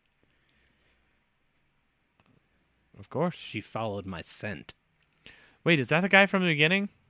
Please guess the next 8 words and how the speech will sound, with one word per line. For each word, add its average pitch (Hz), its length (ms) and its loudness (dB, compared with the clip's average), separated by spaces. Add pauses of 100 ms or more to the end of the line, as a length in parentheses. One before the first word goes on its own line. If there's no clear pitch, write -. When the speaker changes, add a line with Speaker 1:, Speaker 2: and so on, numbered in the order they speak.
(160)
Speaker 1:
No. 90 280 -10 (840)
Is 180 160 -2
it? 359 160 2 (320)
Speaker 2:
Which 131 180 -6
Speaker 1:
No. 90 200 -6 (400)
Speaker 2:
from 156 220 -4
the 127 140 -2
car? 160 340 -4